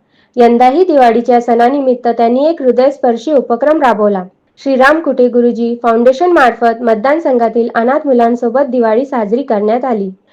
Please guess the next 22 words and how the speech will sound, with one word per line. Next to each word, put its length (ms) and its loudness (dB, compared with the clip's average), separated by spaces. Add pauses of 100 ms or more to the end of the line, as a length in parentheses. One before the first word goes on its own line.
(260)
या 200 2
उपक्रमांतर्गत 1000 0 (320)
अनाथ 320 0
मुलांना 480 2
नवीन 400 0
कपडे, 500 0 (100)
फराळ 460 0
आणि 260 4
गोडधोड 420 4
वाटप 420 -2
करून 300 0
दिवाळीचा 500 0
आनंद 360 -2
त्यांच्या 440 -2
चेहऱ्यावर 600 -2
खुलवण्यात 480 -2
आला. 280 -2 (260)
हा 140 2
उपक्रम 540 -2 (300)
जळगाव 340 2
जामोद, 420 -2 (160)
संग्रामपूर 640 -2